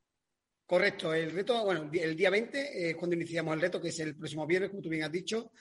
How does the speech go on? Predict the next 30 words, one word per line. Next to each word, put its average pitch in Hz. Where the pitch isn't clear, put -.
a 170
las 160
dos 180
de 185
la 175
tarde 208
arrancaremos 165
en 170
Málaga, 170
en 156
el 156
Rincón 151
de 165
la 160
Victoria, 196
y 185
el 175
reto 214
consiste, 214
eh, 156
bueno, 196
pues 160
parte, 156
subiremos 160
corriendo 170
y 165
caminando 175
los 151
ocho 175
picos, 247